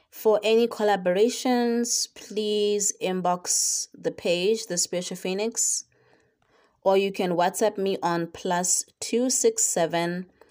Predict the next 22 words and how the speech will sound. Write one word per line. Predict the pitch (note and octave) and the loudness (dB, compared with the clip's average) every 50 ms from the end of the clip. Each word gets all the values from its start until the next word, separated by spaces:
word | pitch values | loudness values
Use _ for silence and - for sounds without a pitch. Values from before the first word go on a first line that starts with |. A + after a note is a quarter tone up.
| _ _ _ | _ _ _
seven | - - - - G3+ F#3 F3+ F#3 F#3 G3 G3 | -6 -4 -2 0 0 2 2 2 0 0 -2
four | F#3+ - - - F3+ E3+ E3+ F3+ G3 A3 A#3+ C4 C#4+ C#4 _ _ _ _ _ _ _ _ _ _ _ _ | -6 -6 -2 0 2 4 4 4 4 2 2 0 -4 -6 _ _ _ _ _ _ _ _ _ _ _ _
three | - F#3 E3 F3 F3+ F3+ F#3 F#3 F#3+ F#3+ F3+ - - | -4 -2 0 0 0 0 0 0 0 0 -2 -2 -4
one | - D3 D3 D#3+ D#3+ E3 E3 E3 | -6 -4 -2 0 0 0 0 -2
zero | E3 D#3 - E3+ E3+ F3 F#3 F#3 F#3+ F#3+ F#3+ F#3 | -4 -2 -2 0 2 2 4 4 4 4 2 0
four | F3 - - - F3 D#3+ D#3+ | -4 -8 -4 0 0 0 0
two | D#3+ - - D#3+ | -2 -6 -10 -10
five. | D3 - - F3 E3+ F3+ F#3 F#3+ G3+ G#3+ A3+ A3+ - - | -12 -6 -2 0 2 4 4 2 2 0 -2 -6 -8 -6
That | - - E3 E3 - - | -2 -2 0 0 -2 0
is | - D3+ D#3 D#3+ D#3+ - - | 0 2 2 2 2 -2 -4
plus | - - - G#3+ F#3+ F#3+ G3 - - - - _ | -6 -8 -4 0 0 0 0 -2 -4 -6 -8 _
two | _ - - F#3+ F#3 | _ -8 -6 -4 -4
six | F3+ - - E3+ E3 - - | -4 -4 -4 -4 -4 -4 -4
seven, | - - F#3+ G3+ G3+ A3 A3+ A#3+ B3 B3+ C#4 C#4 - _ _ _ _ _ _ _ _ _ | 0 0 0 2 2 0 0 0 0 -2 -2 -6 -10 _ _ _ _ _ _ _ _ _
seven | _ - - - - F3 D#3+ E3 E3 E3 | _ -6 -4 -2 -2 -2 0 0 -2 -2
four | E3 - - - F#3 F#3+ F#3+ G3 G3+ G#3 G#3 G#3+ G#3+ - | -4 -6 -4 0 2 4 6 6 6 4 4 2 -2 -4
three | - F3+ E3 E3+ E3+ E3+ | -4 -2 -2 0 -2 -2
one | D#3 D#3+ D#3+ D#3+ D#3+ D#3+ C3 | 0 0 0 0 0 -2 -4
zero | D3 D3 - E3+ F3 F3+ F#3 F3+ F3+ F3+ F3+ | -4 -2 0 2 2 4 4 4 4 2 0
four | F3+ - E3 D#3+ | -2 -2 -2 -2
two | D#3 D#3+ - E3+ E3 | -2 -4 -6 -8 -8
five. | D#3 - - C#3 D3+ - - - - - - - - | -6 -4 -4 -4 -2 -4 -6 -8 -10 -10 -14 -18 -20